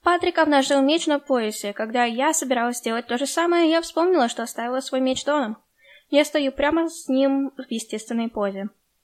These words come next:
«Наблюдай за бандитами», — сказал он. «Юмиэла, защити карету, и поз-, я позабочусь о бандитах».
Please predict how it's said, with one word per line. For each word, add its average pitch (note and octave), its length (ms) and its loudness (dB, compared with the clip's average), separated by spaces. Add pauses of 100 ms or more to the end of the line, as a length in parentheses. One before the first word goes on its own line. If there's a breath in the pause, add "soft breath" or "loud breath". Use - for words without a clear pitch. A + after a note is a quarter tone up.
(540 soft breath)
«Наблюдай A#3+ 420 4
за A#3 80 -4
бандитами», — A3 680 -2
сказал C4+ 440 -4
он. G3+ 260 -6 (680)
«Юмиэла, A#3+ 680 2
защити B3 440 -2
карету, D4+ 400 2
и C4+ 40 2
поз-, A#3+ 300 -6
я A#3+ 260 -2
позабочусь A#3+ 600 -4
о A#3 40 -6
бандитах». G#3+ 600 -6